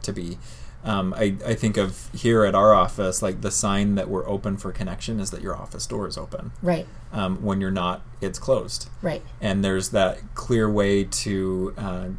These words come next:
Speaker 1: communicate both that I need connection or I need separation. Um, and,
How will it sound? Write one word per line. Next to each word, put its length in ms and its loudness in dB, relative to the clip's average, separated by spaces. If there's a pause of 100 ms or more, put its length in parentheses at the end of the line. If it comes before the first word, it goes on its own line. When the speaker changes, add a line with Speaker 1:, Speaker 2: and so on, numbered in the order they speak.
(240)
Speaker 1:
communicate 680 0
both 240 0
that 120 -2
I 80 2
need 240 0
connection 480 -2
or 80 -2
I 80 -4
need 180 -2
separation. 680 -4 (560)
Um, 440 -2 (1040)
and, 520 0